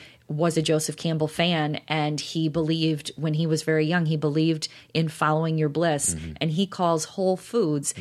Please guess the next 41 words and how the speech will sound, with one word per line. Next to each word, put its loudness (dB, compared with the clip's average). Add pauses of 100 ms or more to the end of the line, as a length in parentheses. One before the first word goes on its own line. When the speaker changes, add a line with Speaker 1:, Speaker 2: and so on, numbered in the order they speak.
Speaker 1:
his 2
hero's 2
journey, 0
Speaker 2:
Yeah. 0
Speaker 1:
which 2
is 0
what, 0
um, -4 (300)
Joseph 0
Campbell -2
talks -2
about. -8
Speaker 2:
So 2
for 2
those 0
men 2
out 2
there 4
that 0 (100)
wanna 2 (320)
get 0
inspired, 0 (420)
l-, -6
YouTube 0
Joseph -2
Campbell 2
interview 0 (140)
and 0
just 0
listen 0
to 4
him 0
talk -2
for -4
ten -4
minutes. -4
Speaker 1:
Yeah. 0 (180)
Speaker 2:
And 0
it's -4
pretty -2
amazing. -8